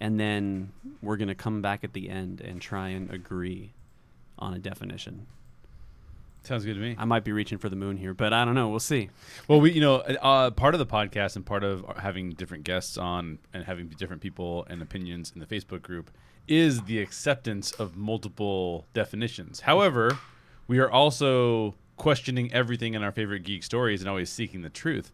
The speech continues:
Speaker 1: That's
Speaker 2: So the
Speaker 1: right.
Speaker 2: closer that we can get to what that truth may or may not look like, the better. So I really like this approach because we can start out in divergent places and end up in a convergent place, which is kinda cool.
Speaker 1: Yeah. And there's no, I, as far as I've seen, there is no one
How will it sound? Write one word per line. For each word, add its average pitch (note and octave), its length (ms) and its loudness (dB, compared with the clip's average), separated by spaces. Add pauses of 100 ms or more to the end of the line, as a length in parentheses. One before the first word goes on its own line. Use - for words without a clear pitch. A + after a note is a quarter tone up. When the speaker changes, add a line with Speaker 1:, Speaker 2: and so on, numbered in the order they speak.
Speaker 1:
That's - 160 -12
Speaker 2:
So A#2 100 -6
the B2+ 120 4
Speaker 1:
right. A#2+ 80 0
Speaker 2:
closer D3+ 380 2
that C3+ 120 0
we A#2+ 120 2
can G2+ 200 -4
get B2 260 0
to G#2+ 80 -4
what G2+ 180 -2
that F2+ 220 0
truth - 480 -4
may G#2+ 220 -2
or G#2 40 2
may G2+ 120 -2
not F#2 240 -4
look C3+ 160 -4
like, F#2+ 180 0
the - 80 -10
better. B2 300 4
So A#2 100 2
I B2 80 8
really B2 240 6
like G#2+ 160 2
this E2 140 -8
approach A#2+ 400 4
because F#2 480 -2 (260)
we A2+ 100 -4
can G2 120 -4
start A2 240 2
out A2+ 160 4
in G2+ 80 -6
divergent G2 580 -2
places F#2 340 -4
and F#2+ 120 -10
end F#2 140 -8
up F2+ 140 -10
in F2+ 60 -10
a D#2 240 -12
convergent E2+ 560 -8
place, D#2 240 -10
which - 120 -18
is - 40 -20
kinda - 160 -14
cool. E2 220 -14 (180)
Speaker 1:
Yeah. D3 240 2 (320)
And D3 160 6
there's F#3+ 160 8
no, G3 540 6 (100)
I, C3+ 140 0 (240)
as B2+ 100 -2
far E3 220 2
as C3 120 2
I've A#2+ 240 0
seen, G2 360 -4
there G#2+ 160 0
is A2+ 260 0
no G#2+ 300 0
one G2 720 -4